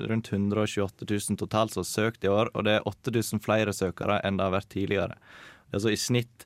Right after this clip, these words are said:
eh, to komma fire studenter som konkurrerer om hver studieplass. Eh, og, eh, ungdommene har søkt på mer samfunnsnyttige fag enn tidligere. B-, helse, realfag og lærere er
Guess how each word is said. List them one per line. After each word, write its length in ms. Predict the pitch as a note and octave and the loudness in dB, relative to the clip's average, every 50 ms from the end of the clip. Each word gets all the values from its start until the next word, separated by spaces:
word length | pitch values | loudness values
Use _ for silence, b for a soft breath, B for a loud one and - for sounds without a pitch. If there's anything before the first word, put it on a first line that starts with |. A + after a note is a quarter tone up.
| B B B B B B B B - | B B B B B B B B -2
eh, 320 | - G2+ G2 G2+ G2+ G2+ G2+ - - D3 A#2 - | 2 2 4 4 4 2 2 0 -4 -16 -12 -2
to 240 | - C3 C3 C3 B2+ - | 2 2 2 2 2 0
komma 180 | - A#2 G#2+ G#2 | -2 0 0 0
fire 300 | - G#2 G2 G#2 G2+ A2 | 0 2 2 2 0 0
studenter 680 | - A2+ G2 G2+ G#2 A2+ A2+ - - F2+ F2+ F2+ - | -2 0 2 2 2 2 0 -2 -2 -2 -2 -2 -4
som 240 | - - G2 G2 F#2+ | -4 -4 -2 -2 -2
konkurrerer 540 | - - G2 - F#2 F#2 G2 G2 G2 G2 - | -4 -4 -4 -2 0 2 2 2 2 0 0
om 140 | G2 F#2+ F#2+ | 0 -2 -4
hver 400 | - - F#2+ G2 G2 G2 F#2+ G2 | -2 0 2 2 2 2 0 -4
studieplass. 920 | G#2 - - - G#2 G2+ G2 G2 F#2 - F#2+ F#2 - - - - - - - B B B B B B B B B B B B B B B B B _ - | -10 -8 -4 -2 -2 0 0 0 -2 -2 -4 -6 -6 -8 -10 -10 -10 -12 -14 B B B B B B B B B B B B B B B B B _ -4
Eh, 540 | - G2+ G#2 G#2+ G#2 G#2+ A2 A2 G#2+ G#2+ G#2+ - | 0 2 2 4 4 4 4 4 4 2 2 0
og, 180 | - A2 A2 A2 G#2 | 0 0 0 2 2
eh, 380 | A2 A2 A2 A2 A2 A2 G#2+ G#2+ | 2 4 4 4 4 4 4 4
ungdommene 1040 | A2+ A2 A2 A2+ A2+ A2 - - - - B2+ B2+ B2+ C3+ C3+ C#3 C#3 C#3 C3+ A#2+ A#2 | 2 2 2 2 2 2 0 -2 -4 -2 0 2 2 2 2 2 2 2 2 2 2
har 260 | A#2+ C3 C3 C3 C3 | 2 4 4 4 2
søkt 320 | - - - B2 B2 - - | 0 2 2 2 2 2 0
på 120 | B2 A#2 | 0 2
mer 240 | A#2 A#2 A#2+ B2 A2+ | 4 4 4 2 2
samfunnsnyttige 840 | - - - A#2 A#2 A2 - B2+ A2+ A2 B2 C3+ - - A#2 G#2+ | 0 -2 0 0 0 2 2 0 0 2 0 -2 0 0 -2 0
fag 240 | - - G#2+ G#2+ G#2 | 2 2 2 4 4
enn 100 | G#2 G#2 | 2 0
tidligere. 580 | - A#2 G2+ G2 G2+ G2 G2 G2 G#2+ A2+ A2+ A2+ A#2+ | 2 0 0 2 4 4 4 4 4 2 2 -2 -6
B-, 220 | A#2 G#2 A2 - - | -4 -2 0 0 0
helse, 420 | G#2+ A2 A2+ G#2+ G#2+ G#2 - - - G#2+ A2+ A2 | 0 0 0 0 0 -2 -2 -2 0 2 2 4
realfag 460 | G#2+ G#2 G2+ A2 - - - G2+ G2 | 4 2 0 0 -2 -2 -2 0 0
og 80 | G2 G#2 | 2 2
lærere 580 | G2+ F#2 F2 F#2 F#2+ G#2 G#2 G#2+ G2+ - - - | 2 2 0 0 0 2 2 2 0 0 -2 -2
er 200 | G2+ F#2+ F2+ | -4 -4 -2